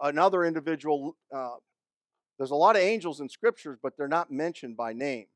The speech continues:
However, Michael, uh, is mentioned, and this other one, Gabriel, which I don't know where he stands in the hierarchy of God, but he's part of the army of God, and he's mentioned four times in Scripture.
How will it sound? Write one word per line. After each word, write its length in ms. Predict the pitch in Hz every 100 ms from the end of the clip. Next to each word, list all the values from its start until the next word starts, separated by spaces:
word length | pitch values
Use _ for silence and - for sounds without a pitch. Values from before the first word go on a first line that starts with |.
| _ _ _ _ _ -
However, 320 | 139 156 147
Michael, 580 | 131 143 165 185 202 - _ _ _ _ -
uh, 200 | 135 135
is 200 | 143 131 -
mentioned, 460 | 143 156 185 185 180
and 200 | 147 147
this 140 | 135 -
other 280 | 170 185 175
one, 360 | 143 139 143 139 _ _ _ _
Gabriel, 680 | 180 202 170 143 120 131 151 _ _ _ _ _ -
which 160 | 127
I 100 | 151
don't 180 | 175 196
know 100 | 165
where 220 | 170 160
he 140 | 151 151
stands 440 | - 165 165 147
in 100 | 143
the 100 | 131
hierarchy 540 | 139 160 160 147 139
of 120 | 131 117
God, 280 | 160 180
but 120 | 143 135
he's 180 | 151
part 300 | - - 196
of 60 | 190
the 120 | 160
army 260 | 147 139 131
of 100 | 117
God, 300 | 127 135 143
and 100 | 143
he's 180 | 127 143
mentioned 380 | 170 - 147 -
four 200 | 175 190
times 400 | - 165 160 139
in 80 | 131
Scripture. 520 | - 139 127 _ -